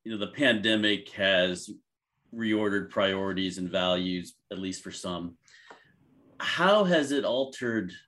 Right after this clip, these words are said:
uh, Saad, we'll start with you, your perspective of the oil market three, four, five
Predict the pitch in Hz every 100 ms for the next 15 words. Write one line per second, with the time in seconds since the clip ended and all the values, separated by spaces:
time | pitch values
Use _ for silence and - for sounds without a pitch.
0 | - 107 104 87 90 113 107 104 - 110
1 | 101 104 101 104 92 98 - - 104 104
2 | 98 92 95 90 87 _ _ - 92 98
3 | 104 101 98 92 95 92 _ _ _ -
4 | 107 98 98 101 98 101 98 90